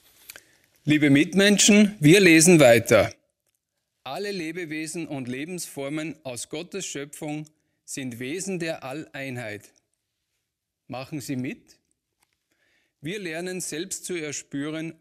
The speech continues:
um zu erfahren, dass der mächtige Schöpfer Gott, der Geber des Lebens aller gottgeschaffenen Lebewesen und aller Lebensformen ist. Sie gehen nun nicht mehr geistig blind über die Erde.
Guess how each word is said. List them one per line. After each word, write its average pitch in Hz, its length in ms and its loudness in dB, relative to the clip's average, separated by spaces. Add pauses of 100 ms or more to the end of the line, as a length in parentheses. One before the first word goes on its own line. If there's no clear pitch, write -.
(120)
um 190 220 -10
zu 196 140 -8
erfahren, 147 760 -10 (400)
dass 123 220 -14
der 135 120 -10
mächtige 185 540 -10
Schöpfer 151 480 -10
Gott, 147 460 -14 (480)
der 131 100 -10
Geber 185 380 -10
des 175 240 -10
Lebens 156 480 -10
aller 135 260 -10
gottgeschaffenen 143 960 -12
Lebewesen 143 800 -10 (420)
und 120 240 -12 (140)
aller 175 260 -8
Lebensformen 135 840 -10
ist. - 460 -14 (2250)
Sie 147 200 -14
gehen 160 380 -8
nun 147 200 -6
nicht 185 260 -8
mehr 156 160 -4
geistig 127 600 -4
blind 151 320 -10
über 123 200 -10
die 117 200 -10
Erde. 113 420 -10